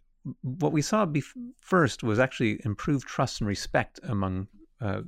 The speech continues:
different people on the staff. So, and that, it was that mutual trust and respect that allowed people to then have better conversations and better collaboration. And then at the outcome, we definitely had improved alignment,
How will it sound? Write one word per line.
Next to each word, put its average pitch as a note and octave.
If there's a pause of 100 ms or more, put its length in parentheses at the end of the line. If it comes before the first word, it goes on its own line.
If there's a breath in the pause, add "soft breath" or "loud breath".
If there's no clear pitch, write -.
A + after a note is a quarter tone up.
(180)
different G#2+
people G#2
on F#2
the F#2
staff. -
So, G2+ (420 loud breath)
and A#2+
that, C3+ (140)
it B2+
was A#2
that B2
mutual B2
trust -
and -
respect -
that G2+
allowed G#2+
people G#2
to F#2+
then F#2+
have F#2
better G#2
conversations F#2+
and F#2
better F#2+
collaboration. G2 (320 loud breath)
And A#2+
then G#2 (260)
at A2+
the B2+
outcome, G#2+
we G2 (160)
definitely G#2+
had G2
improved F#2+
alignment, F#2+